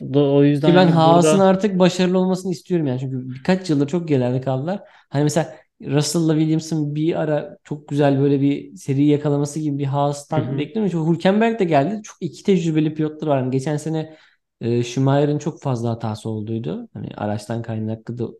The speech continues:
Speaker 2: oldu bazıları ama hani biraz daha onları önlerde görmeyi planlıyoruz. Çünkü önde, hani ilk yediden sonrası biraz hani artık şeye açık. Hani bir tık yakın olduğu için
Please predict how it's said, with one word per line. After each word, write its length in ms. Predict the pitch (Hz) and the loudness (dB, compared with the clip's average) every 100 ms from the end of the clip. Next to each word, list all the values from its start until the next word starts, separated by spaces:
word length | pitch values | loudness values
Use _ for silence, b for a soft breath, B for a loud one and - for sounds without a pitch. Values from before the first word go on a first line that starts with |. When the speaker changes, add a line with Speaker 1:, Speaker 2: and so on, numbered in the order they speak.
| - | -12
Speaker 2:
oldu 280 | 101 101 104 107 | -10 -10 -12 -8
bazıları 480 | 101 101 104 113 190 | -6 -6 -8 -8 -6
ama 340 | 262 113 - B B B | -6 -6 -8 B B B
hani 420 | - 113 110 - - _ _ _ - | -8 -4 -4 -6 -16 _ _ _ -12
biraz 400 | 120 127 139 143 | -4 2 2 2
daha 240 | 160 180 - | 2 0 -2
onları 360 | 151 151 160 185 | -2 0 0 0
önlerde 400 | 170 156 160 165 | -2 -2 -2 -2
görmeyi 380 | 156 151 190 | -2 -2 -4
planlıyoruz. 320 | 185 180 175 - | -4 -6 -6 -6
Çünkü 180 | 151 - | -6 -2
önde, 280 | 143 151 | 0 -2
hani 380 | - 147 135 135 b _ - | -2 -2 -2 -4 b _ -4
ilk 280 | 160 160 | -4 0
yediden 380 | 175 160 165 202 | 2 4 4 2
sonrası 580 | 196 196 175 175 180 196 | 2 0 0 0 -4 -4
biraz 260 | 185 190 190 | 0 -2 0
hani 300 | 170 180 - - - | -2 -4 -8 -16 -6
artık 440 | 147 147 - - | -4 -4 -6 -12
şeye 240 | - 156 160 | -2 2 2
açık. 360 | 151 156 135 - - | 2 -2 -12 -14 -10
Hani 180 | 117 | -8
bir 100 | 120 | -8
tık 160 | - 143 | -10 -2
yakın 280 | 147 143 165 | 0 0 2
olduğu 220 | 165 185 | 2 2
için 380 | 226 - 220 - | -2 -4 -8 -10